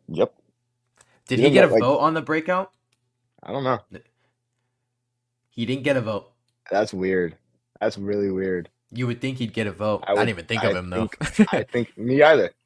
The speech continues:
Speaker 1: Till now. I think he should be on, he should be up on that too, because I think he's about
Speaker 2: Yeah.
Speaker 1: to average at least twenty-five in Washington. At
Speaker 2: He
Speaker 1: least
Speaker 2: probably will.
Speaker 1: twenty-five.
Speaker 2: Yeah.
Speaker 1: Um, but yes, for, um, biggest impact, I j-,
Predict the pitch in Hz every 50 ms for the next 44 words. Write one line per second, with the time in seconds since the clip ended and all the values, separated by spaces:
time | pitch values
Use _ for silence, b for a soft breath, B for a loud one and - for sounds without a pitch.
0 | _ _ - - - - 135 127 127 131 135 110 - 127 B B B B B _
1 | _ - - 110 - - 123 123 113 - - _ _ _ _ _ _ _ _ _
2 | _ - - - 139 131 - 139 113 113 120 117 113 113 113 - 101 120 127 120
3 | - 127 101 110 107 101 98 90 98 95 95 95 92 87 - - 90 90 80 -
4 | 90 85 - 85 87 92 90 - 101 90 92 90 87 87 - 98 98 76 - 78
5 | 80 80 80 80 78 73 71 80 85 80 - - - 85 80 80 76 _ 71 71
6 | 73 71 _ - 85 82 78 - 80 - - - - - - - _ _ _ _
7 | - - - 107 92 87 113 117 110 101 95 95 107 120 117 - - - - -
8 | _ _ _ _ - - - - - - - - _ _ 120 123 127 131 131 123
9 | 113 90 _ _ _ _ 135 143 131 123 135 131 120 104 - - - - - -
10 | 123 120 117 117 110 104 - _ _ _ _ _ _ _ _ _ _ _ _ _
11 | _ _ _ _ _ - - _ - 90 101 101 95 95 92 87 80 _ - 104
12 | 107 117 107 - - 90 95 92 - 107 101 104 104 _ - _ _ _ _ _
13 | _ _ _ _ _ _ _ _ _ _ - 117 123 117